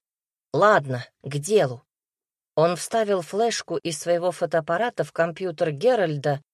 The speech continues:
и после недолгих манипуляций принялся листать фотографии. Всех брюк у него оказалось пять. Двое летних —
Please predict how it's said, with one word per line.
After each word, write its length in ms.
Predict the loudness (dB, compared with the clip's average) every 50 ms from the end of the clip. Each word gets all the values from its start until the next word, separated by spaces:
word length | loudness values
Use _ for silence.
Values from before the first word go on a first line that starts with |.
| _ _ _ _ _ _ _
и 140 | -4 -4 -2
после 440 | 0 0 0 0 0 0 0 0 2
недолгих 600 | 2 0 2 4 4 2 4 2 -2 -4 -4 -4
манипуляций 880 | -4 -4 -4 -4 -4 -4 -2 -2 -2 -2 -4 -6 -6 -6 -6 -6 -6 _ _ _ _ _ _ _
принялся 640 | 2 2 4 4 4 2 2 0 -2 -2 -2 -2
листать 500 | -2 -2 -4 -6 -8 -6 -6 -6 -6 -6
фотографии. 880 | -6 -6 -6 -4 -4 -2 0 0 0 0 -2 -4 -10 -16 -18 -20 -20 -20 _ _ _ _ _ _ _ _ _ _ _ _ _ _ _ _ _ _ _ _
Всех 520 | -12 -10 -2 2 6 6 6 6 2 -4 -10 -8
брюк 840 | -6 -2 0 2 4 4 4 2 0 -2 -6 -8 -8 -8 -12 -16 _ _ _
у 60 | -2
него 260 | 0 0 2 4 4 4
оказалось 680 | 4 4 2 0 2 4 4 6 6 4 2 0 -6 -8
пять. 560 | 0 4 4 4 4 2 -2 -8 -14 -14 -18 _ _ _ _ _ _ _ _ _ _ _
Двое 480 | -6 -2 0 4 6 8 10 10 8 6
летних — 680 | 4 2 2 0 0 0 -2 -2 -2 -2 -4 -10 -16